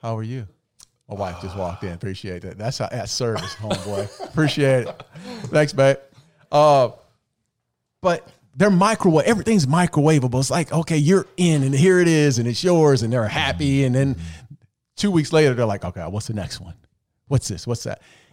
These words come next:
And I think there's, there's a part of me that just, like, we need to be tougher. Like, as parents,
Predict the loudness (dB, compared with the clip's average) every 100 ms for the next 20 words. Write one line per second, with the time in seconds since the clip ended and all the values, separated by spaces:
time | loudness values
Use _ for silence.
0 | _ -2 -2 0 0 2 2 0 -2 0
1 | -2 -6 -8 -6 -2 0 0 -2 -4 -4
2 | -4 -8 _ -8 -8 _ _ _ -4 -2
3 | 0 -2 -4 -6 -6 -6 -4 -4 -6 -6
4 | -4 -2 -4 -2 -2 0 0 -4 -6 -10